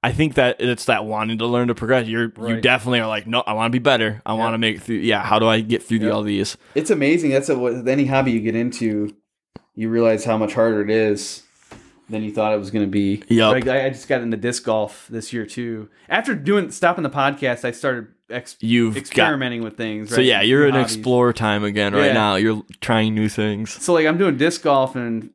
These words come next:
Speaker 2: uh, I'm like, "This is gonna be a cinch." You know, it's just a Frisbee.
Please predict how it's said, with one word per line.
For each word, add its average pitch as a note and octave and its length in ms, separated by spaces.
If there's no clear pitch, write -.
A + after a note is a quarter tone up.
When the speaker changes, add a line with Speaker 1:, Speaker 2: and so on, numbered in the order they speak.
Speaker 2:
uh, B2 60
I'm C3 120
like, A#2 400
"This G3 200
is A2 180
gonna C3+ 300
be A#2+ 220
a A#2 100
cinch." C#3 440
You C3+ 80
know, D3 60
it's C#3+ 100
just D3 160
a A2 60
Frisbee. B2+ 640